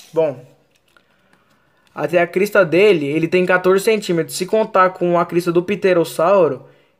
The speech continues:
ele tem uns quinze centímetros mais ou menos. Se contar com aqui, com a crista do pterossauro, ele tem quinze centímetros. Se contar com a crista da cabeça, ele tem quatorze. Ou seja, ele fica um centímetro maior, contando com a crista do ptero, beleza? Então, agora sim eu quero,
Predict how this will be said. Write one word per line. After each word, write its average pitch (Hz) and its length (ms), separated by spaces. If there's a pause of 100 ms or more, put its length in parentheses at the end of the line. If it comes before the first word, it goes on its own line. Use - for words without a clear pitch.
ele 160 300
tem 208 1040 (340)
uns 175 460
quinze 208 400
centímetros 190 480
mais 196 220
ou 220 60
menos. 139 460 (440)
Se - 140
contar 185 360
com 208 100
aqui, 190 220
com 170 120
a 160 60
crista 170 260
do 175 80
pterossauro, 175 460
ele 160 60
tem 170 140
quinze 180 240
centímetros. 151 260
Se 143 60
contar 160 240
com 160 60
a 156 40
crista 156 240
da 165 120
cabeça, 160 500 (420)
ele 147 160
tem 156 300
quatorze. 160 500
Ou 143 40
seja, 143 200
ele 143 120
fica 151 220
um 180 60
centímetro 175 460
maior, 165 480 (280)
contando 160 340
com 170 60
a 170 40
crista 165 340
do 170 140
ptero, 170 380
beleza? 170 440 (240)
Então, 135 280 (340)
agora 208 420
sim 214 160
eu 196 80
quero, 185 180